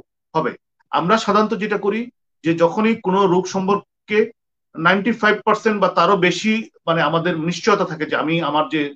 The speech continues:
ধারণা সেটা সঠিক, তখন আমরা রোগীকে চিকিৎসা দিয়ে দিই। যদি না ওই যে ওষুধগুলা দিব,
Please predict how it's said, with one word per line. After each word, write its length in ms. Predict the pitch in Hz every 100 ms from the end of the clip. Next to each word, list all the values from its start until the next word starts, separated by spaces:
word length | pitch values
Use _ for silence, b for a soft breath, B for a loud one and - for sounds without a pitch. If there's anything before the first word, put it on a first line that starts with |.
| -
ধারণা 320 | 147 160 151
সেটা 200 | - 165
সঠিক, 380 | 165 214 196 - _ _ _ -
তখন 160 | 185
আমরা 180 | 208 190
রোগীকে 320 | 185 175 175
চিকিৎসা 340 | 208 208 208 214
দিয়ে 140 | 165
দিই। 260 | 160 127 131 B B _ -
যদি 320 | 202 233 262
না 300 | 190 123 - - _ _ _
ওই 200 | 165 190
যে 180 | 165 190
ওষুধগুলা 460 | 196 - 196 170 175
দিব, 320 | 143 170